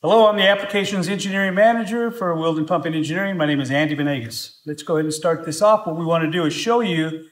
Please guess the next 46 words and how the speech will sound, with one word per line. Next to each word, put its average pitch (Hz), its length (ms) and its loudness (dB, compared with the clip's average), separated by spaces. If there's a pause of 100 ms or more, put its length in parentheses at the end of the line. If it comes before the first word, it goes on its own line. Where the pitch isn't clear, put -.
(120)
the 156 100 -2
actual 190 480 2
entrapment 180 720 0
point 151 320 -4
of 151 140 0
a 143 80 0
standard, 208 840 0 (400)
either 156 260 0
pie 196 300 4
shape 202 340 -4
or 165 160 -2
easy 180 320 -4
install 175 360 2
diaphragm 170 560 4
that 143 120 0
is 135 120 -10
commonly 180 420 0
used 165 300 -2
out 151 200 2
there 147 200 -2
on 143 180 -4
all 143 240 0
diaphragm 131 580 -2
pumps. - 520 -4 (720)
You 175 100 -4
notice 214 300 4
the - 100 -6
area 208 400 4
here 214 180 4
where 180 120 0
the 180 100 4
outer 196 200 4
piston 214 460 -4
edge 226 240 4
is 156 140 -4
at, 143 400 0
this 214 160 -4
is 233 100 -4
where 220 140 0
product 196 460 0
is 151 100 -8
gonna 170 220 -6
get 175 280 -4
back 208 280 4
in 175 160 -2
there 170 400 0